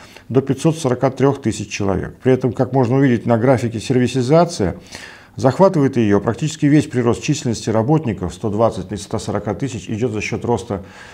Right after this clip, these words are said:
э, нефтесервисных услуг по монтажу, демонтажу, ремонту буровых вышек, бурению и прочее. Однако это тоже рабочие, занятые физическим трудом. Все-таки это нельзя сказать, что это чистый сервисариат, но тем не менее.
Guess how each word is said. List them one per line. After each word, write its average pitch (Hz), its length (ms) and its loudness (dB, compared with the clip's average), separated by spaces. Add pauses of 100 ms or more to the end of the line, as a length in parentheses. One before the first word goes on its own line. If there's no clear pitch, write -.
(140)
э, 113 560 0
нефтесервисных 131 840 -2
услуг 92 380 -8 (720)
по 143 100 0
монтажу, 135 460 4
демонтажу, 113 560 0
ремонту 117 380 0
буровых 104 380 2
вышек, 120 260 -2
бурению 104 420 0
и 85 40 -6
прочее. 87 400 -6 (440)
Однако 180 280 2
это 190 120 6
тоже 175 240 6
рабочие, 127 560 2
занятые 120 360 0
физическим 113 460 -4
трудом. 117 500 2 (240)
Все-таки - 340 -8
это 98 440 -2 (1200)
нельзя 107 320 0
сказать, 98 300 -2
что 95 120 -8
это 92 80 -6
чистый 92 340 -10
сервисариат, 87 680 -6
но 143 80 -4
тем 123 220 -6
не 117 60 -4
менее. 95 280 -4